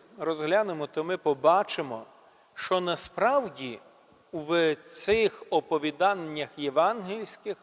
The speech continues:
описані хвороби, такі, як і ми сьогодні маємо. І для того, щоб вилікувати ці хвороби, то в першу чергу треба звертатися до лікарів, бо тому що це не є,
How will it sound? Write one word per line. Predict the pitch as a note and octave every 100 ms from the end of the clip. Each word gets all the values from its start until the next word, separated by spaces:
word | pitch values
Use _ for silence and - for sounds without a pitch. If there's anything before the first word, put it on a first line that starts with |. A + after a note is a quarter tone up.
| -
описані | D3+ - G3 G3+ - E3 D3+
хвороби, | - - C#3 C#3 D#3+ F#3 G3+ C4+ - - - - -
такі, | D#3+ - G3 G#3
як | F#3 - F3
і |
ми | D#3+ E3+
сьогодні | D#3+ - D#3+ B2+ D3 D3+ C#3+ C#3+
маємо. | C#3 C3+ B2+ A#2 G#2+ F2+ E2 _ _ _ _ _ _ _ _
І | E3+
для | E3+ F3
того, | F3 A3+ G3+
щоб | - E3+
вилікувати | D#3+ D#3+ D#3+ A3 F#3+ - D3+ C#3+ D#3
ці | D3 E3
хвороби, | - C#3 C#3+ G3 F3
то | - D#3
в | C#3
першу | _ F3+ G#3 B3+ - A#3+
чергу | - E3+ E3 D3+ F#3
треба | E3 F3 F3
звертатися | C#3 C#3+ D3+ D#3+ E3 C#3+ - D3+
до | C#3+
лікарів, | C#3+ C3+ - B2 A#2+ C3+ G3+ _ _ _ _ _ _ _ _ _ _ _ _ _ _ -
бо |
тому | D#3 F3 F3+
що | F3 E3+
це | - E3
не | D#3 D3+
є, | C#3 D#3+ C#3